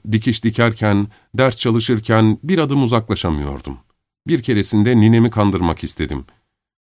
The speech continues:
Fiyokla'yı yerime oturttum. Fiyokla hizmetçimizdir. Kulakları işitmez.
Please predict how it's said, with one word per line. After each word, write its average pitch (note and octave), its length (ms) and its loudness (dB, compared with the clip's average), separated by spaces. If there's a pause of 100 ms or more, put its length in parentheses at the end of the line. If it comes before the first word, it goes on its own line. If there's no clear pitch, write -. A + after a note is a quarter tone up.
Fiyokla'yı F#2 680 0
yerime D#2 260 2
oturttum. D2 520 -6 (640)
Fiyokla F3 480 0
hizmetçimizdir. B2 880 0 (340)
Kulakları C3 420 0
işitmez. - 640 -2